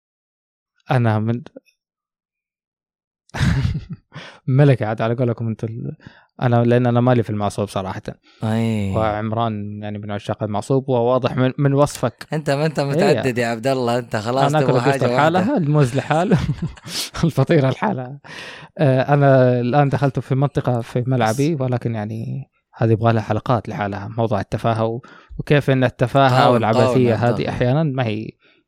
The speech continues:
Speaker 1: ما هي، ما هي شيء مضر أو مش حاجة وحشة، بالعكس والله. أنا ممكن بعض الأحيان أحط مثلًا ستوريات عبثية، أو أنزل بعض الألعاب، أو أنزل بعض الأشياء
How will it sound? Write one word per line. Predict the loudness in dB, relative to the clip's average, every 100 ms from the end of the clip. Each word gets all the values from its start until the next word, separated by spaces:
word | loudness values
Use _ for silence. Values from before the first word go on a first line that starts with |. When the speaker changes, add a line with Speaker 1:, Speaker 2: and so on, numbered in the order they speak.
| _ -4
Speaker 1:
ما | 0 2
هي، | 0 0
ما | -2
هي |
شيء | 0 -2 -2
مضر | -4 -2 0 0
أو | -2 -6 -12 _ _ _ _ _ _ _ _ _ -8
مش | -4 -2
حاجة | 0 0
وحشة، | -2 -4 -10
بالعكس | -6 -4 -4 -6
والله. | -10 -10 -10
أنا | -8 -8 -4
ممكن | -4 -2 -4 -6 -8
بعض | 0 0 0
الأحيان | -2 -2 -4
أحط | -4 -6 -4
مثلًا | -8 -6 -6
ستوريات | -6 -4 -4
عبثية، | -4 -4 0 0 0
أو | -4 -4
أنزل | -4 -4 -6
بعض | -6 -6 -6
الألعاب، | -6 -4 -4 -4 -4
أو | -4
أنزل | -4 -4 -6
بعض | -6 -6
الأشياء | -8 -6 -8